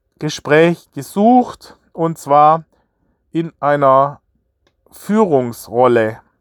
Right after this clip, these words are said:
Hätte gesagt, "Wir müssen das machen. Wir setzen uns jetzt hin und reden", und nicht immer nur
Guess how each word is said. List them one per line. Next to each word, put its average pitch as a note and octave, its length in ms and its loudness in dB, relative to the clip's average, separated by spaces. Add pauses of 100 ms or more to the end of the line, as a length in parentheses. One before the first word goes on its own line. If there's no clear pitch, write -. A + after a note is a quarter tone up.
(520)
Hätte F3 440 -2
gesagt, C3+ 540 -6
"Wir F#3+ 320 2
müssen D3+ 420 -8
das C#3 340 -2
machen. A#2 500 -4 (540)
Wir G3 360 0
setzen E3+ 400 -4
uns C#3+ 240 -8
jetzt B2 240 -12
hin E3+ 240 -2
und C#3 180 -6
reden", C3+ 480 -4
und G3 140 -4
nicht A3+ 240 -6
immer D#3 240 0
nur C#3 440 0